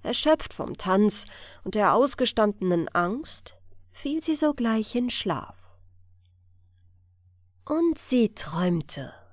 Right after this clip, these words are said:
Vor ihr stand ein putziges Männlein mit einem seltsam ernstem Gesicht.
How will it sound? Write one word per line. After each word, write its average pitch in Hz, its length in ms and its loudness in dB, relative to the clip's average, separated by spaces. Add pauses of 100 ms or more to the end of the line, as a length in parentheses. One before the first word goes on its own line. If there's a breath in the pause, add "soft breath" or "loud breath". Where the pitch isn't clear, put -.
(1000)
Vor 139 440 -10
ihr 285 360 -4
stand 226 300 0
ein 214 160 4
putziges 202 580 0
Männlein 156 600 -2
mit 269 160 0
einem 233 300 4
seltsam 359 640 -2 (160)
ernstem 254 580 0
Gesicht. - 840 -4